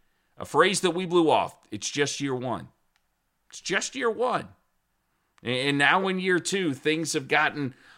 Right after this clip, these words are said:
a whole lot better. And tonight is a must-win situation, uh, against the Denver Nuggets. One, because you're coming off a bad loss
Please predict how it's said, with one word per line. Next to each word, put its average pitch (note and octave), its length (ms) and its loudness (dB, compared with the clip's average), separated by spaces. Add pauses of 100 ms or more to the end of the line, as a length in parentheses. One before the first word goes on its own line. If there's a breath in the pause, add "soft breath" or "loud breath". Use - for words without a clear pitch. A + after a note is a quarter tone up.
(120 soft breath)
a - 140 4
whole E3+ 240 6
lot C#3+ 240 6
better. B2 380 4
And B2+ 300 0
tonight D#3+ 520 2 (180)
is D3+ 440 0
a E3+ 40 6
must-win F3 520 2
situation, D3 920 0
uh, A2+ 160 -2
against A#2+ 460 -2
the B2+ 80 0
Denver A#2 320 2
Nuggets. G2+ 420 0
One, A3+ 380 4
because F3 300 0
you're C3+ 100 -6
coming F3 240 2
off C#3+ 140 0
a C3+ 40 0
bad C3 280 4
loss A#2+ 480 0